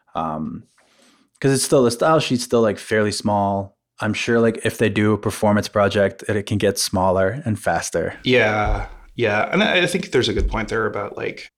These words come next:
Speaker 2: developer ergonomics versus user performance. And I think there's a sweet spot, unless every byte is critical to the point where you really, really, really need to do this. There's,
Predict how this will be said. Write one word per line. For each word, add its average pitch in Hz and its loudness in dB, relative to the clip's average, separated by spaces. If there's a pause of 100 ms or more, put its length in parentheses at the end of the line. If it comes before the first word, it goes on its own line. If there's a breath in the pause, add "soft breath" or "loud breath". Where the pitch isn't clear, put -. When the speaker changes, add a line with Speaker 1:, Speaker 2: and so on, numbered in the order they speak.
(300)
Speaker 2:
developer 113 2
ergonomics 104 -2
versus 104 -2 (520)
user 104 -4
performance. - -2 (500 soft breath)
And 107 0
I 117 0
think 160 2
there's 131 2
a 110 2
sweet 101 -2
spot, 98 -2 (240)
unless 110 0 (280)
every 110 0
byte 104 -2
is 98 -4
critical 98 -2
to - -10
the - -4
point - -14
where 101 0
you 101 -6
really, 104 -2
really, 98 -4
really 92 -6
need 95 -10
to - -16
do - -6
this. 101 -2
There's, 98 -4